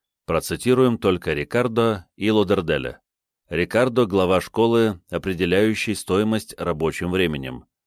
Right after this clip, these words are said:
Лодердель – один из самых ярких защитников определения стоимости предложения и спросом.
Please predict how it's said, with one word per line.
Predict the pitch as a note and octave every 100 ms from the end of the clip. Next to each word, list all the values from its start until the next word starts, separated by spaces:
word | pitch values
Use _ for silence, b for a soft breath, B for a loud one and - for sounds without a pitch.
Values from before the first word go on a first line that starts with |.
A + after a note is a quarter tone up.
| _ _
Лодердель – | D2 E2 E2+ G2 G#2 A#2 A#2 - _ -
один | D#2+ F2 B2
из | A#2+
самых | - B2 A2+ -
ярких | G2+ A2+ - G#2+
защитников | F2+ E2 - A#2 A#2+ - A2 -
определения | F2 E2+ D#2+ D#2+ F#2+ G#2 G2+
стоимости | - E2 F#2+ G#2 -
предложения | - E2 D2 D2 D#2 E2+ F#2 F#2
и | - F#2
спросом. | - G#2+ F2 - C2+